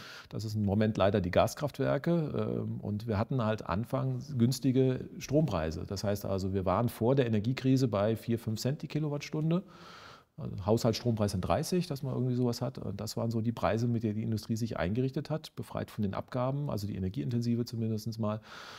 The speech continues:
ähm, konnte relativ günstig einkaufen und da war der Strompreis, sag ich mal, kein großer Unterschied. Also da gab's minimale Unterschiede zu Frankreich, U S A.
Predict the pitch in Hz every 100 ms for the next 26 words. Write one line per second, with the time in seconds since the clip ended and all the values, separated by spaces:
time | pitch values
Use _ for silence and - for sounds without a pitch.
0 | - 247 113 117 123 127 143 113 127 127
1 | 123 120 135 135 117 95 127 139 139 151
2 | 135 117 110 110 117 110 120 120 117 113
3 | - - 98 107 104 101 - 110 110 123
4 | 101 104 113 95 82 - - - - 87
5 | 82 98 - 87 87 101 101 113 90 92
6 | 107 120 101 107 101 98 - 95 98 95
7 | 110 87 - 95 113